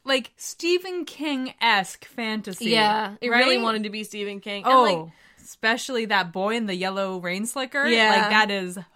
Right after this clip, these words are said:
Speaker 1: hella Stephen King.
Speaker 2: But I come from a small town.
Speaker 1: Yeah.
Speaker 2: And it's like, you can't just say it's a small town and then, ooh, it's spooky. It's like,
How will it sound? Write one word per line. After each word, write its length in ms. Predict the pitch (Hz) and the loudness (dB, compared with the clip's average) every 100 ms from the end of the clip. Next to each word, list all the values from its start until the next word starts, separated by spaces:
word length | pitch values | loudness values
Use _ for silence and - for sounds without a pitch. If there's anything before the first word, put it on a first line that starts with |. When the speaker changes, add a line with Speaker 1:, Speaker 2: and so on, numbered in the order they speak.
| - | -20
Speaker 1:
hella 500 | - - 240 233 180 | -4 4 6 6 4
Stephen 440 | - 185 160 170 156 | 2 -6 -6 -8 -8
King. 400 | 160 143 151 170 _ | -10 -10 -14 -18 _
Speaker 2:
But 200 | 330 359 | -2 -2
I 200 | 294 480 494 | -2 -4 -2
come 320 | 330 453 480 | 2 2 0
from 180 | 277 226 | -6 -6
a 60 | |
small 320 | 220 254 262 233 | -6 -2 -2 -2
town. 560 | 269 330 233 - - - | -2 -2 -2 -6 -12 -8
Speaker 1:
Yeah. 220 | 180 165 | -2 -2
Speaker 2:
And 80 | 226 | -2
it's 100 | 240 | 0
like, 440 | 240 240 226 _ _ _ _ _ _ _ _ - | 2 2 -2 _ _ _ _ _ _ _ _ -14
you 100 | 370 | -10
can't 260 | 508 508 | -8 -4
just 220 | 466 - - | -4 -4 -2
say 200 | 285 285 | -2 -2
it's 140 | 277 | -4
a 60 | 254 | -8
small 320 | 247 247 240 | -2 -2 0
town 380 | 269 294 214 208 | 0 -2 -2 -6
and 120 | 208 | -6
then, 200 | 214 208 | -4 -4
ooh, 300 | 220 302 339 | -4 -4 -4
it's 200 | 285 240 | -6 -8
spooky. 640 | - 226 392 381 226 208 | -10 -4 -4 -4 -6 -6
It's 240 | 202 202 - | -6 -8 -8
like, 320 | 226 220 214 | -6 -6 -6